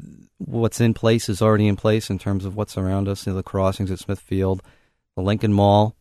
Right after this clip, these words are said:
has a big resurgence that they just went through the past ten years. The highway interchange system is what determines where those things locate, and they're already where they are. The people in Burrowville are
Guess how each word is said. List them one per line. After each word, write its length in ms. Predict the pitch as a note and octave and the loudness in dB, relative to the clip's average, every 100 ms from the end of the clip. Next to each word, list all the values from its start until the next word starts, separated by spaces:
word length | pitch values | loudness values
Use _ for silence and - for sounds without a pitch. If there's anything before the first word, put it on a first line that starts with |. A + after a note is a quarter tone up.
| _ - | _ -10
has 100 | G2+ | -8
a 60 | |
big 200 | F#2+ G#2+ | -2 -2
resurgence 640 | G#2 G2+ - G2+ G#2 G#2 - | -2 -4 -2 0 0 -4 -4
that 160 | F#2 | -4
they 120 | F#2+ | -4
just 200 | G2 G2 | -4 -4
went 160 | - G2 | -6 -6
through 160 | - G2+ | -6 -6
the 100 | G2 | -4
past 300 | G2 G2 - | -4 -6 -6
ten 160 | G2 | -2
years. 380 | G2 F#2+ G2 - _ _ _ _ - | -2 -2 -4 -8 _ _ _ _ -4
The 140 | G#2+ | -2
highway 360 | G#2+ C3 A2 G#2 | 2 4 4 2
interchange 600 | C#3 B2 - G2+ F2+ F2+ | 0 0 0 -2 0 -2
system 520 | A2 - - F2+ F2+ | -4 -6 -4 -4 -4
is 220 | G2+ F2+ | -6 -8
what 320 | F#2+ F#2 F2+ F#2 | -6 -4 -4 -4
determines 520 | F2+ G#2 F#2 F2 F2 | -4 -2 0 0 -2
where 180 | F#2 F2+ | 0 0
those 200 | E2+ - | -2 -4
things 240 | F2+ D#2+ | -4 -2
locate, 340 | F#2 - E2 | -4 -2 -6
and 140 | E2 F#2+ | -2 0
they're 180 | A2 A2 | 2 2
already 540 | G2+ F#2+ F2 F2 E2 _ _ | 2 2 2 0 -4 _ _
where 180 | F#2 F#2 | -2 -2
they 140 | E2 | 0
are. 340 | E2+ E2+ E2+ D#2+ _ _ _ _ | -4 -6 -8 -12 _ _ _ _
The 80 | - | -2
people 280 | A2+ A2 G2 | 0 2 2
in 80 | F2 | 4
Burrowville 720 | A#2 B2+ F#2+ G2 F#2+ F#2+ F#2 | 6 6 6 4 4 2 0
are 300 | F#2+ F2+ F#2 | -4 -4 -6